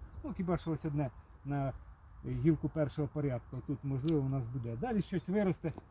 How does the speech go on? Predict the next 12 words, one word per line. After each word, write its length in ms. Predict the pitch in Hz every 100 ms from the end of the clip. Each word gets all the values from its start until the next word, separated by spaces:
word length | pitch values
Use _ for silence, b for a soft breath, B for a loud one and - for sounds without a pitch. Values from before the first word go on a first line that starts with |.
| -
Отак 300 | 180 - 160 -
у 40 |
нас 160 | 123 117
буде. 220 | 110 120 - - - - - - - - - - - - - - - -
Гілки 320 | 156 185 165
першого 380 | - 226 - 202
порядку, 460 | 196 196 190 - 131
гілки 300 | 151 - 139
другого 320 | 196 214 190
порядку 540 | 196 196 190 - 190 - - - -
і 300 | 214 240 254 208 - - - - - - - - - -
закінчення. 600 | 156 - 123 - 101